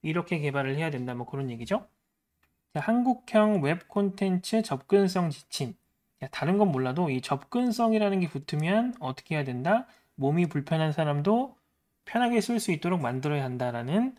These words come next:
어, 그런 느낌입니다. 인식의 용이성. 자, 텍스트가 아닌 콘텐츠에는 그 의미를 인식할 수 있는 대체 텍스트를 제공해야 된다.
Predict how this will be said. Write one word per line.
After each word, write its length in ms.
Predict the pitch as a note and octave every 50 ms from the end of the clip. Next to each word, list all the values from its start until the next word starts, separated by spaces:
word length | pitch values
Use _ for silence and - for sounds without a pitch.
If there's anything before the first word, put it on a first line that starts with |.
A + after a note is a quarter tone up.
| _ _ _ _
어, 100 | - B2
그런 240 | - - D3 D#3 C#3
느낌입니다. 600 | C3 C3 - D#3+ C#3+ C3 A#2+ A#2 A2+ A2 A2+ - _ _ _ _ _ _
인식의 640 | - F#3 G#3 A3+ A#3 A3 - B3 A3 G#3+ A3 G#3+ G3+
용이성. 800 | D3+ C3+ C#3+ E3 F3+ F#3+ F#3 - - C3+ A#2+ B2 D3 F#3+ B3 - _ _ _ _ - - _ _
자, 120 | _ - C#3+
텍스트가 500 | - - C4+ C4+ - - - B3+ B3 A3
아닌 180 | G3+ G3+ G3+
콘텐츠에는 840 | G3+ - G#3+ G#3 G#3+ A3 G#3 - - F3+ E3+ D#3+ E3+ G3 A3+ B3 A#3+
그 260 | - - G3 F3+ D#3
의미를 300 | D3 D3+ E3 F3 F3+ F3
인식할 460 | D#3+ D3+ D#3 D3+ D#3+ D#3 - E3 D#3 D3
수 120 | - D3+
있는 260 | C#3+ C3+ E3+ G#3 A3+
대체 380 | - - - C3 C3 - A3 A3
텍스트를 420 | - A3+ A3 - - - G3+ F#3
제공해야 380 | F3 D#3 D3 C#3+ C#3+ C#3+ C3+ B2
된다. 320 | B2 A#2 A#2+ B2+ A#2+ -